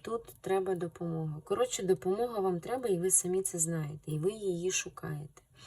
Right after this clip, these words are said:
Ви про допомогу просите вищі сили, щоб направили або людей, або вирішили ситуацію і тому подібне. І в ваше життя приходять люди.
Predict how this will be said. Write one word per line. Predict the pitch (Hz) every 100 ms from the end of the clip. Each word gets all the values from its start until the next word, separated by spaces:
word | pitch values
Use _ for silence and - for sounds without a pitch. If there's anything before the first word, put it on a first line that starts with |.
| - - - - - - - - -
Ви | 185 302
про | 370 262
допомогу | 196 196 196 190 185 170 165
просите | 190 254 - 208 180
вищі | 170 202 - - 190
сили, | - 165 156 151
щоб | 151 - 160
направили | 175 165 196 175 165 156
або | 147 151
людей, | 151 156 196 466 466 392 349
або | 160 170
вирішили | 160 156 175 175 156 - 160 160
ситуацію | - - - 208 214 - 165
і |
тому | 170 170
подібне. | 160 160 156 156 -
І | 202
в | 190
ваше | 185 185 160 - 156
життя | 151 151 202 240
приходять | 180 175 175 165 165 -
люди. | 156 151